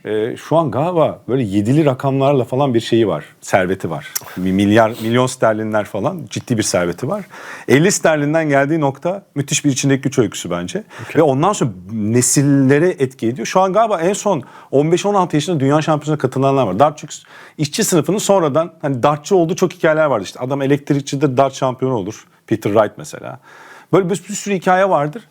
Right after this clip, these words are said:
Speaker 1: Şimdi on beş on altı yaşında kendini tamamen baştan dart'a veren profesyonel dartçılar, sporcular olmaya başladı.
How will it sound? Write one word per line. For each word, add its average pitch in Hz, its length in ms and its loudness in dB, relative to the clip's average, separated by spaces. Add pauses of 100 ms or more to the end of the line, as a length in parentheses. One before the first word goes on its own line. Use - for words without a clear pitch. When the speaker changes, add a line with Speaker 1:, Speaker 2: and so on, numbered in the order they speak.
(240)
Speaker 1:
Şimdi 156 180 -4
on 180 120 2
beş 196 120 -2
on 214 80 2
altı 185 240 0
yaşında 147 320 -4
kendini 160 360 2
tamamen 170 420 2
baştan 135 400 0
dart'a 135 280 0
veren 185 200 -2
profesyonel 139 480 0
dartçılar, 123 400 0
sporcular 113 420 -2
olmaya 90 260 -2
başladı. - 300 -12